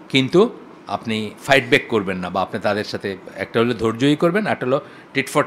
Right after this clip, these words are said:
tat, মানে আপনি একটা গালি দিল, আপনি একটা গালি দেন, এটা করবেন না, এটার কোনো শেষ নাই আসলে। আপনি দেখবেন যে, আহ, ফ্যামিলি, দাম্পত্য জীবনের এটা, এটা হিংসার কথা বলতেছি না, ঝগড়ার কথা বলতেছি।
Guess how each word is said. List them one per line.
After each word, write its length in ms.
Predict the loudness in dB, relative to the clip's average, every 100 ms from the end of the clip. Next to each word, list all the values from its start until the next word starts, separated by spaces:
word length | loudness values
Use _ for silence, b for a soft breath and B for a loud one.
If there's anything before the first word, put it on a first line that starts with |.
| 2
tat, 100 | 0 0
মানে 180 | -2
আপনি 200 | -2 0
একটা 160 | 0 -2
গালি 280 | -2 0 2
দিল, 140 | 2
আপনি 160 | 0 0
একটা 100 | -2
গালি 200 | -2 -2
দেন, 80 | -4
এটা 160 | -4
করবেন 300 | -6 -6 -6
না, 80 | -4
এটার 180 | -2 -2
কোনো 140 | -4
শেষ 280 | -2 -4 0
নাই 120 | 0
আসলে। 260 | 0 -4 -16 B B B B
আপনি 220 | -4 -2 0
দেখবেন 300 | 0 2 4
যে, 200 | 4 4
আহ, 280 | 4 2 2
ফ্যামিলি, 580 | -2 0 0 2 2 0 2
দাম্পত্য 420 | 2 2 0 -2
জীবনের 320 | -2 0 0 -2
এটা, 160 | -2
এটা 200 | -6 -6
হিংসার 380 | -6 -6 -2 2
কথা 180 | 4 2
বলতেছি 340 | 2 -2 -6 -10
না, 120 | -6
ঝগড়ার 320 | 0 2 2
কথা 200 | 0 -4
বলতেছি। 340 | -8 -12 -14